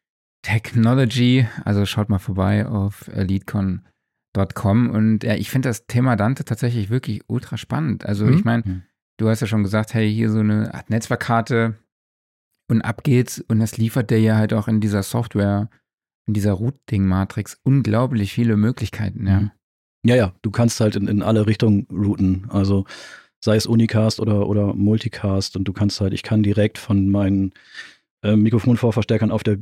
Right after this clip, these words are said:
Speaker 3: auf der Bühne muss ich nicht, äh, zwangsläufig aufs Pult routen, sondern kann direkt irgendwie auf meinen Laptop routen oder parallel auf meinen Laptop routen und dann, äh, direkt auch eine Mehrspuraufnahme machen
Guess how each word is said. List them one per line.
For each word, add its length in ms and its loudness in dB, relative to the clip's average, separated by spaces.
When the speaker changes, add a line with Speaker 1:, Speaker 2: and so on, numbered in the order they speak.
Speaker 3:
auf 280 -8
der 100 0
Bühne 260 2
muss 260 4
ich 140 0
nicht, 240 2
äh, 260 2
zwangsläufig 1040 0
aufs 160 -2
Pult 300 -2
routen, 260 2
sondern 240 2
kann 200 2
direkt 340 0
irgendwie 260 2
auf 160 -2
meinen 240 2
Laptop 500 -2
routen 400 2
oder 220 0
parallel 560 2
auf 200 -2
meinen 180 4
Laptop 340 -2
routen 320 2
und 240 0
dann, 240 2
äh, 240 0
direkt 380 -2
auch 140 -2
eine 120 0
Mehrspuraufnahme 720 2
machen 360 -2